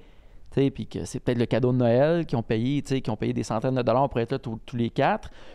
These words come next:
plus la bouffe, un autre, euh, cent, deux cents piastres pour faire manger la famille. Le, le, le papa n'a pas pris de bière parce qu'il peut pas, ça coûte, euh, seize piastres, mais je suis pas contre ça. Mettons qu'il a pris une bouteille d'eau à huit piastres, ça, je compte ça. Puis le sac de popcorn à douze piastres qui coûte à peu près quatre cents,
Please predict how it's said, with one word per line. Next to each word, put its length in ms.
plus 280
la 140
bouffe, 340
un 120
autre, 320
euh, 80
cent, 240
deux 140
cents 200
piastres 300
pour 100
faire 140
manger 240
la 100
famille. 480
Le, 160
le, 180
le 140
papa 200
n'a 60
pas 120
pris 100
de 60
bière 260
parce 160
qu'il 80
peut 80
pas, 180
ça 100
coûte, 200
euh, 380
seize 260
piastres, 340
mais 80
je 40
suis 60
pas 100
contre 200
ça. 80
Mettons 240
qu'il 80
a 40
pris 120
une 60
bouteille 240
d'eau 140
à 40
huit 160
piastres, 420
ça, 180
je 80
compte 200
ça. 180
Puis 120
le 40
sac 180
de 80
popcorn 360
à 60
douze 220
piastres 320
qui 120
coûte 200
à 60
peu 80
près 160
quatre 320
cents, 220